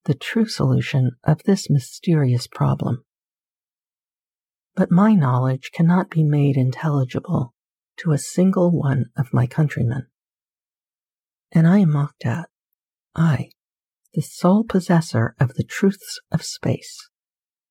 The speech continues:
and of the theory of the introduction of light from the world of three dimensions. As if I were the maddest of the mad.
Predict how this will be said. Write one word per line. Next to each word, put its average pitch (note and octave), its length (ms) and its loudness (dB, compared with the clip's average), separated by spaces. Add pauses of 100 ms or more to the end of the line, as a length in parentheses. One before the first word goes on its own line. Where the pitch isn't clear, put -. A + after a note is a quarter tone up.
(400)
and G3 100 4
of A3 120 2
the E3+ 140 0 (100)
theory - 540 2
of D3+ 100 0
the - 140 -6
introduction E3 600 0
of B2+ 180 -2
light C3 340 0 (480)
from D3+ 180 2
the C#3 100 4
world C3+ 560 2
of - 220 -4
three C#3+ 200 0
dimensions. B2 720 0 (2250)
As E3 200 2
if A3+ 160 0
I F#3+ 140 4
were D#3+ 180 4
the C#3+ 100 -2
maddest D3 540 0
of E3 120 -2
the C#3 80 0
mad. B2 440 2